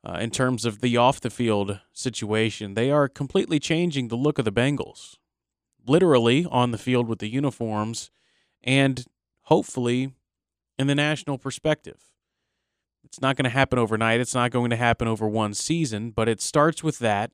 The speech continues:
and then it follows up with action on the football field. And when the Bengals finally do win, we're going to look back at the offseason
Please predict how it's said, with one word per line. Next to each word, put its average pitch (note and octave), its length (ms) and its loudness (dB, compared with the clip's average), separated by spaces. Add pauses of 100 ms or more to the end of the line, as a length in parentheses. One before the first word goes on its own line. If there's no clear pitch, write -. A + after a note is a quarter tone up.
and A#2 120 -8
then A#2 120 -2
it A2 100 -6
follows C#3 460 2
up C3 160 2
with A#2+ 100 0
action A#2 380 0
on G#2+ 80 -4
the G#2 80 -8
football B2+ 400 -2
field. F#2+ 400 -8 (760)
And B2 200 0
when C#3 100 2
the C3+ 80 2
Bengals D#3+ 480 2
finally C#3+ 460 0
do B2+ 200 0
win, G#2 540 -4 (1120)
we're C3+ 140 2
going F#3 180 4
to C#3+ 60 8
look C3+ 220 2
back C3 320 4
at A2+ 80 -4
the A2 100 -6
offseason G#2+ 880 -2